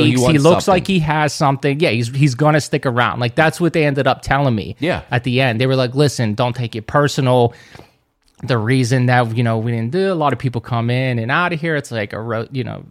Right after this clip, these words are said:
Speaker 2: Yeah.
Speaker 1: ro-, a rotating door. And then they said,
Speaker 2: Yeah,
Speaker 1: "And
Speaker 2: show
Speaker 1: don't
Speaker 2: you
Speaker 1: take
Speaker 2: wanna
Speaker 1: it
Speaker 2: be here.
Speaker 1: personal that we didn't give you, uh, a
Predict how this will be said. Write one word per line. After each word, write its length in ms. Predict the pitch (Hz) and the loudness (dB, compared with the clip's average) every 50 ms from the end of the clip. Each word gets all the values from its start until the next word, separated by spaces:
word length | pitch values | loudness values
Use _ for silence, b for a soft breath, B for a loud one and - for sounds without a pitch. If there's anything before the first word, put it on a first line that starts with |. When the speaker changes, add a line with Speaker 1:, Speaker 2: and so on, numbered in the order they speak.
| - | -10
Speaker 2:
Yeah. 220 | - 214 330 349 247 | -4 0 2 2 2
Speaker 1:
ro-, 60 | - - | 2 0
a 80 | 151 123 | -2 0
rotating 480 | 127 135 131 123 - 143 131 120 120 | 2 2 2 2 0 0 0 0 -2
door. 440 | 110 - 160 165 170 175 165 165 165 | 2 4 4 6 6 6 6 4 2
And 220 | - - 127 127 | 0 -2 -2 2
then 260 | 131 143 160 151 143 143 | 4 4 4 4 4 4
they 120 | 143 135 | 2 2
said, 200 | - - 143 131 | 2 2 2 2
Speaker 2:
Yeah, 40 | 123 | 2
Speaker 1:
"And 80 | - | 4
Speaker 2:
show 60 | 127 151 | 4 4
Speaker 1:
don't 100 | 151 170 | 4 4
Speaker 2:
you 60 | 170 | 4
Speaker 1:
take 60 | 165 | 4
Speaker 2:
wanna 80 | 175 - | 4 2
Speaker 1:
it 20 | - | 2
Speaker 2:
be 20 | 214 | 2
here. 100 | 165 160 | 4 4
Speaker 1:
personal 500 | 160 160 - - 156 143 143 139 135 B B B B B | 4 4 2 2 2 4 6 4 4 B B B B B
that 180 | - 123 104 107 | -4 -4 -4 -2
we 140 | 123 120 | -4 -2
didn't 300 | 120 120 127 123 120 117 | 0 0 -2 -2 -2 -4
give 200 | 117 131 131 117 117 | -2 -2 -2 -2 -2
you, 280 | 113 123 123 120 110 | -2 0 0 0 -2
uh, 440 | - - 127 117 110 110 101 101 98 | -2 -4 -4 -4 -2 -2 -4 -6 -8
a 40 | 110 | -10